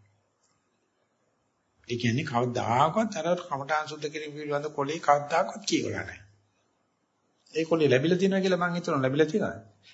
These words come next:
කියවන්නේ නැහැ. ඉතින් ඒක සාමාන්‍යයෙන් හැටි. අද කාලේ විතර මේ පුංචි සිවුම් උපකරණ පාවිච්චි කරන යුගයක් අපේ අම්මා අප්පච්චිලා කාලවත් තිබුණේ නැහැ. ජපානයේ කරලා තියෙන සර්වේ එකක් ඕනම උපකරණයක් දෙනකොට ඒකේ හෑන්ඩ්බුක් එක දෙනවනේ.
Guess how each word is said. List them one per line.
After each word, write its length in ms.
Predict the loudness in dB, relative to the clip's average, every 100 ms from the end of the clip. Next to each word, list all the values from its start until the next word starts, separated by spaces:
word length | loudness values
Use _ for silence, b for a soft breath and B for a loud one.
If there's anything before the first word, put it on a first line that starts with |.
| b
කියවන්නේ 400 | 2 6 6 6
නැහැ. 340 | 2 -2 -10 -18 -20 -20 _ _ _
ඉතින් 180 | -12 -6
ඒක 220 | -2 0 0
සාමාන්‍යයෙන් 600 | 0 2 4 2 2 0
හැටි. 320 | -2 -6 -10 -12 -16 B B B B
අද 160 | 0 4
කාලේ 320 | 6 4 4
විතර 240 | 2 0 0
මේ 180 | 0 0
පුංචි 400 | -2 -4 -6 -4
සිවුම් 300 | -4 -4 -6
උපකරණ 480 | -2 -4 0 0 2
පාවිච්චි 340 | 2 2 2 -4
කරන 180 | -6 -4
යුගයක් 340 | 0 0 2
අපේ 240 | 0 2
අම්මා 240 | 2 2 0
අප්පච්චිලා 400 | -2 -4 0 0
කාලවත් 280 | 2 0 -2
තිබුණේ 440 | -4 0 0 0
නැහැ. 120 | -6 -16 -20 _ B B B -4
ජපානයේ 500 | 4 6 6 4 2
කරලා 300 | 2 2 0
තියෙන 340 | -2 -2 -2
සර්වේ 400 | 2 4 6 6
එකක් 420 | 4 -2 -6 -20 _ _ _ -20 -2
ඕනම 380 | 2 6 6 6
උපකරණයක් 560 | 4 4 4 4 -2
දෙනකොට 320 | 0 0 2 2
ඒකේ 200 | 2 2
හෑන්ඩ්බුක් 400 | 0 -2 -6 -6
එක 140 | -4
දෙනවනේ. 440 | -4 -4 -6 -10